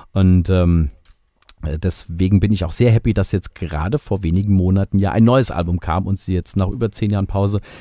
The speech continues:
wieder zurück sind und, ähm, wenn auch in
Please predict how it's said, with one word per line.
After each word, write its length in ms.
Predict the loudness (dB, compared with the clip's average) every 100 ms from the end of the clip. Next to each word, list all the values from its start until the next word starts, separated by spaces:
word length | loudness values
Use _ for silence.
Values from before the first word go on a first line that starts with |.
| -20 -2
wieder 200 | 2 2
zurück 300 | 2 0 0
sind 360 | 0 2 2 0
und, 420 | 0 2 2 0
ähm, 360 | 0 2 2 -2 0
wenn 180 | 2
auch 200 | 2 0 -4 -14 -18 -18 -4
in 340 | 2 2